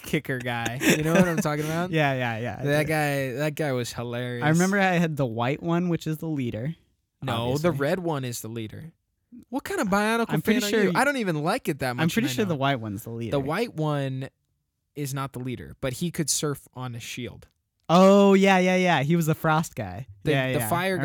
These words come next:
Speaker 2: remember.
Speaker 1: surfs on
Speaker 2: Yeah,
Speaker 1: his
Speaker 2: yeah,
Speaker 1: blades.
Speaker 2: yeah. You're right, you're right, you're right.
Speaker 1: But he only surfs in second gen. I always liked the green one.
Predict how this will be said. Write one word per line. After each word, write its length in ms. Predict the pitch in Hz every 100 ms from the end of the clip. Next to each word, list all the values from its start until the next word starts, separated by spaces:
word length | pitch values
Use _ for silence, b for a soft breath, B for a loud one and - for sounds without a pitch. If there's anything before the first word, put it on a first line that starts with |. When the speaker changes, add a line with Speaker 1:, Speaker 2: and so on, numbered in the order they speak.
| 143
Speaker 2:
remember. 120 | 139
Speaker 1:
surfs 520 | 101 113 151 147 -
on 240 | - 131 135
Speaker 2:
Yeah, 440 | 147 147 143 139
Speaker 1:
his 80 | 135
Speaker 2:
yeah, 100 | 123
Speaker 1:
blades. 360 | 123 104 90 101
Speaker 2:
yeah. 60 | -
You're 120 | 120
right, 220 | 78 73
you're 140 | - -
right, 240 | - - -
you're 80 | -
right. 60 |
Speaker 1:
But 80 | 135
he 60 | 139
only 200 | 160 156
surfs 540 | - 156 147 - - -
in 160 | 131 120
second 440 | - - - 127
gen. 420 | - 113 - 135 - _ _ _ _ _ -
I 80 | 185
always 180 | 233
liked 160 | 202 180
the 40 | 123
green 220 | 120 98
one. 140 | 87